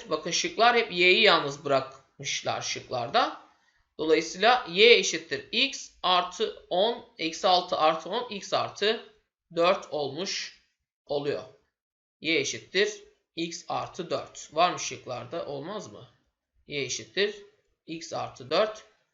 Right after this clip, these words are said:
Denizli olmuş oluyor. Nasıl yaptığımı anladınız değil mi? Bakın hiç formül ezberledim mi? Sadece eğimin nasıl bulunması gerektiğini biliyorum. Ee, eğim açısı kırk beş derece. Kare olduğu için kırk beş. Ee,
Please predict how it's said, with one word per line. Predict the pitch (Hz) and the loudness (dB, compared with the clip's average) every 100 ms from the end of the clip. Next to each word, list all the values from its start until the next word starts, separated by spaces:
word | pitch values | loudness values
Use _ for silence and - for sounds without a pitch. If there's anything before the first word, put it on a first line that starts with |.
| _ - | _ -8
Denizli | 147 135 131 - | -8 -8 -10 -8
olmuş | 139 127 180 | -6 -6 -6
oluyor. | 143 - - _ _ - | -6 -6 -12 _ _ -6
Nasıl | 190 196 | -6 0
yaptığımı | 190 185 220 233 | 0 0 0 0
anladınız | 196 151 139 | 0 -4 -10
değil | 269 | -10
mi? | - | -8
Bakın | - | -6
hiç | 240 240 | -6 -8
formül | - 185 196 202 | 2 2 4 2
ezberledim | 196 196 202 226 359 | 4 4 4 2 -4
mi? | 320 - _ _ _ _ _ _ | -8 -14 _ _ _ _ _ _
Sadece | - 247 240 226 | 2 2 4 -2
eğimin | 233 214 254 285 269 | -2 0 0 0 0
nasıl | 214 - 180 | 0 -2 -4
bulunması | 165 160 156 156 143 | 0 0 0 -4 -4
gerektiğini | 143 143 143 - 135 135 131 139 | -2 -2 -4 -10 -8 -6 -8 -8
biliyorum. | 147 160 240 180 175 - - _ _ _ _ _ _ _ - | -8 -2 4 4 2 -4 -14 _ _ _ _ _ _ _ -8
Ee, | 135 143 143 139 139 - | -4 -2 -2 -4 -6 -4
eğim | 170 233 | -2 0
açısı | 220 208 196 - 165 | 0 -2 -4 -8 -10
kırk | - 180 196 | -10 -2 4
beş | 208 208 | 4 4
derece. | 165 139 131 170 226 | 0 0 0 0 0
Kare | - 147 160 | 0 2 6
olduğu | 165 156 123 | 6 4 0
için | 120 - 123 | -10 -10 -10
kırk | 123 - | -14 2
beş. | 160 240 - - - _ _ _ _ _ _ _ _ _ | 4 4 -2 -8 -14 _ _ _ _ _ _ _ _ _
Ee, | 127 131 131 131 | -8 -6 -4 -6